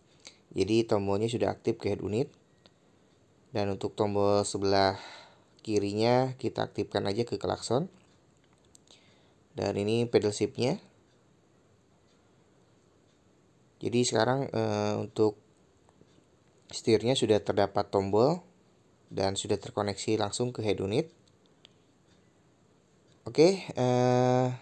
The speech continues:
sekian dulu ya penjelasan project kali ini, yaitu proses pemasangan tombol setir di Honda H R V tipe S.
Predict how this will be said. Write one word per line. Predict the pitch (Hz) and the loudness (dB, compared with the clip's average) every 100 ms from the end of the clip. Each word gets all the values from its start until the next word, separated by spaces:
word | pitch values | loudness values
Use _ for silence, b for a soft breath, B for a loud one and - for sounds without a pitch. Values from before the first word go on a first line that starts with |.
| - | -12
sekian | - - 123 | -10 0 2
dulu | 117 127 131 | 4 4 6
ya | 131 143 | 4 2
penjelasan | 120 107 101 - 107 107 | -2 2 2 0 -6 -2
project | 104 104 98 | 0 0 0
kali | 104 101 101 | 0 0 -2
ini, | 117 127 | 0 2
yaitu | 104 - 117 | 2 0 -2
proses | 104 104 - 117 | -2 -2 -2 -4
pemasangan | - 104 101 107 104 101 | -4 -4 -4 -6 -6 -6
tombol | - 101 101 | -4 -2 -2
setir | - 120 123 127 | -2 0 0 0
di | 104 101 98 98 b b b b b _ _ _ _ | -4 -2 -2 -4 b b b b b _ _ _ _
Honda | 104 101 98 98 98 101 | -6 -4 0 2 2 2
H | 104 104 | 0 0
R | 95 98 | 0 -2
V | - 127 | -2 -2
tipe | 127 113 - | -2 -4 0
S. | 113 160 - - - | 2 2 0 -4 -8